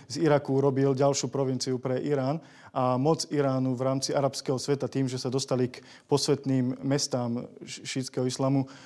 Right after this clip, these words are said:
mnoho významne vzrástla a spôsoboval to napríklad aj revoltu v Bahrajne voči sunnickému kráľovskému rodu. Takže tým, že bojujú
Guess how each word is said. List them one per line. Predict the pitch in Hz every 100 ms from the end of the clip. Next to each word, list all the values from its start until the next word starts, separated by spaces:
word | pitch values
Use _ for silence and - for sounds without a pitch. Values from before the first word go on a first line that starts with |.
| -
mnoho | - 139 151 135
významne | 135 139 135 135
vzrástla | 127 131 139 143 - 127 147 - - - _ 135
a |
spôsoboval | 127 - 143 151 139 135
to | 135
napríklad | 135 139 139 135
aj | 135 123 - - -
revoltu | 135 143 139 131 135
v | 127
Bahrajne | 139 139 131 131 127 120
voči | 123 - 131 123 127
sunnickému | - - 139 131 - 135 131
kráľovskému | 123 131 127 123 135 127
rodu. | 131 120 107 - _ _ _ _ -
Takže | 139 139
tým, | 170 185 143
že | 165 156 - - - 131 127
bojujú | - 170 180 143 151 160